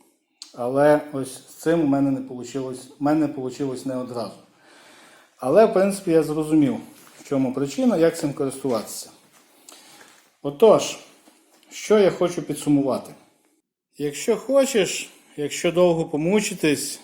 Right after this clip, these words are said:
постаратися, е, виявити якусь леду наполегливість, то, в принципі, все вдається. Нічого страшного немає. Звісно, що секрет майстерності, секрет успішного, успішно виконаної роботи і майстерно виконаної роботи,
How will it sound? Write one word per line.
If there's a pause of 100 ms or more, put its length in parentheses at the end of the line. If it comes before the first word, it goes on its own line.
(120)
постаратися,
е, (480)
виявити
якусь
леду
наполегливість,
то,
в
принципі,
все
вдається. (520)
Нічого
страшного
немає.
Звісно,
що
секрет (360)
майстерності,
секрет
успішного,
успішно
виконаної
роботи
і
майстерно
виконаної
роботи,